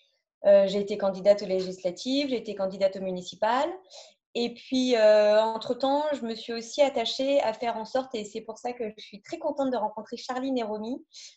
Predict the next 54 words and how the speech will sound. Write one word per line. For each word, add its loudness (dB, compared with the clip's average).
euh, 2
au -2
sujet -4
de -2
la 0
démocratie -8
participative -10
et -6
de -8
l'engagement. -6
Mais -4
ça, 2
de -4
façon -4
complètement 0
non 2
partisane. -4
Euh, 6
et 2
donc, 0
j'ai 2
créé -2
une 2
association -4
il -2
y -2
a 0
quatre, -6
qui 2
a 2
trois 0
ans -2
maintenant, -4
quatre -8
ans -6
et -4
demi, -8
quatre -2
ans, -2
oui, -4
euh, 2
qui -4
s'appelle -4
Civil 0
Impact 2
et -8
qui -6
a 8
pour -6
but -6
de -6
promouvoir 2
l'engagement -4
citoyen, 0